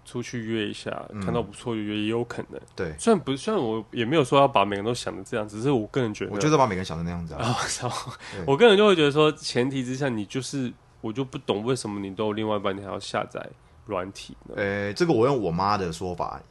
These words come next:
Speaker 2: 一个台湾话，
Speaker 1: 嗯。嗯。
Speaker 2: 叫做“夹几的瓦郎，鸡几的腰”，就是吃一个外人，止一下饿。
Speaker 1: 嗯。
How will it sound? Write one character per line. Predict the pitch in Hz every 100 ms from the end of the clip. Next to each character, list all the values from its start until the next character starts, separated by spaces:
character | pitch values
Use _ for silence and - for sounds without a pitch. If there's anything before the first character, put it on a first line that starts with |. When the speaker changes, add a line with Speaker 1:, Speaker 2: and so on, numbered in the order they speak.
| _ -
Speaker 2:
一 | 104
个 | 101
台 | 104 92
湾 | 98
话， | 110 90 73 - -
Speaker 1:
嗯。 | 113 107
嗯。 | -
Speaker 2:
叫 | 123
做 | 117 104 - _
“夹 | - 90 87
几 |
的 | 90 87
瓦 | 80 78
郎， | 76 82 90 -
鸡 | - 110 107
几 | 95
的 | 80
腰”， | 80 78 82 - _
就 | - 123
是 | 123 101
吃 | - - 123
一 |
个 | 104 107
外 | 113 87
人， | 80 73 80 82 _ -
止 | 107 80
一 | 85
下 | 104 92
饿。 |
Speaker 1:
嗯。 | 101